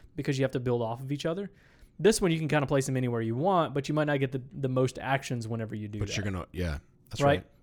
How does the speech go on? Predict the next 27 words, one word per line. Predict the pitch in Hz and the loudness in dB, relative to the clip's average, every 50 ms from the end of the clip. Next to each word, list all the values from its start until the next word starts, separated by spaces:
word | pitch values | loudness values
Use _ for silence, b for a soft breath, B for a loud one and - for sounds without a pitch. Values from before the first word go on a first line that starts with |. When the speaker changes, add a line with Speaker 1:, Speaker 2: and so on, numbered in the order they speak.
| _ _ _ - | _ _ _ -4
Speaker 1:
Unless | - 135 135 135 | -2 0 2 4
I | 147 | 4
was, | 131 123 - - | 2 2 0 -4
unless | - 151 143 139 131 - - | -8 -4 -4 -4 -4 -4 -2
<laughs> | - | 0
I | 233 | 0
was | 240 - | 0 0
playing | - - 214 190 170 165 | 2 4 6 6 6 6
that | 156 139 | 4 2
wrong, | 131 131 131 123 113 113 | 2 2 2 2 0 -4
but | 113 120 | -4 -2
that's, | 135 143 139 139 - b b b b b b | 0 0 0 -2 -8 b b b b b b
that's | b - - | b -4 -2
what | 139 123 | 0 0
you | 117 | 0
taught | - - - 139 131 - - | -4 -4 -4 -6 -6 -6 -8
me, | 117 110 104 | -10 -10 -10
so. | - 160 | 0 4
Speaker 2:
No, | 175 175 151 135 135 | 8 8 10 10 10
no, | 156 151 123 113 | 10 10 8 8
and | - 147 156 165 - - | 8 6 4 4 2 4
Speaker 1:
Yeah. | 139 147 151 | 6 8 8
Speaker 2:
the, | 143 - 131 | 8 6 4
the, | 131 143 - 135 | 4 4 8 8
I'll | 143 147 | 8 8
say | - - 151 131 | 8 8 6 8
this, | 131 139 131 - - | 8 6 6 6 4